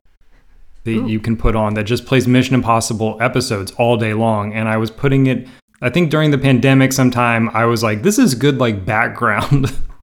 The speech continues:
Speaker 1: <laughs> stuff." And I, I wanted to watch them, uh, but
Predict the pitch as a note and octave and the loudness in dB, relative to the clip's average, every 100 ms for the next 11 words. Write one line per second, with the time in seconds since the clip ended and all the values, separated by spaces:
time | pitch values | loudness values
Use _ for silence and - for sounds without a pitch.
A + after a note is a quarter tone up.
0 | _ _ - - - - B2 A2+ A#2+ B2+ | _ _ -20 -20 -10 -2 -2 0 2 4
1 | B2+ A2 A2 A#2 B2 B2+ A#2+ A2+ A#2+ - | 2 0 -2 0 4 4 2 2 0 0
2 | A#2+ A2+ A2 G#2 A#2+ A2+ | -2 -2 -4 0 0 0